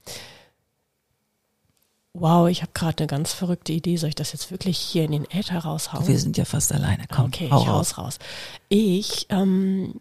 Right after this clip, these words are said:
Speaker 1: bin ja ein großer Fan der Nordart.
Speaker 2: Ja.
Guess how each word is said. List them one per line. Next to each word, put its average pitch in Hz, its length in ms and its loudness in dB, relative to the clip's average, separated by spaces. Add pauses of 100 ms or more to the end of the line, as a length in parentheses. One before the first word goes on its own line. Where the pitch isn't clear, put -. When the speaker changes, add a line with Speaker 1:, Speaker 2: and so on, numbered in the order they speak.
(100)
Speaker 1:
bin 185 140 0
ja 180 100 4
ein 180 80 2
großer 185 360 0
Fan 165 380 0
der 151 100 0
Nordart. 139 880 -4 (180)
Speaker 2:
Ja. 139 400 0